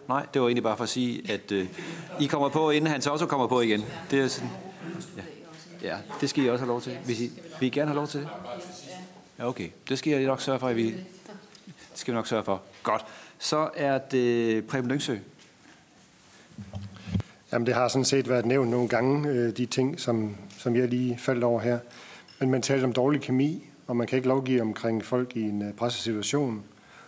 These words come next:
Speaker 2: og den lille mand, og så videre. Altså, alt det der, det er jo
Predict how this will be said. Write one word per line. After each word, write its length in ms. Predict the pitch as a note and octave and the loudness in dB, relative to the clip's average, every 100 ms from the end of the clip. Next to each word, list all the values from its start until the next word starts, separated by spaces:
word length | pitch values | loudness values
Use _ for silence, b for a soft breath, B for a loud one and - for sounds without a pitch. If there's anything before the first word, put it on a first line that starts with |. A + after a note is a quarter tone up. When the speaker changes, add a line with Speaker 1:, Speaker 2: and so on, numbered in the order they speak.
| B A#2+ | B -4
Speaker 2:
og 80 | |
den 100 | A2+ | -2
lille 200 | A2+ B2+ | 0 2
mand, 240 | B2 B2 D#3 - | 2 2 0 -6
og 80 | C3 | -10
så 100 | - | -4
videre. 200 | A#2 A#2 - B B B B B B _ _ _ _ | -4 -4 -8 B B B B B B _ _ _ _
Altså, 140 | C3+ C3 | -2 2
alt 260 | D3+ E3 | 2 2
det 100 | D#3+ | 2
der, 120 | C#3+ C3 | 2 4
det 300 | D3+ E3 C3 | 4 4 4
er 80 | |
jo 260 | D3 D3 | 4 4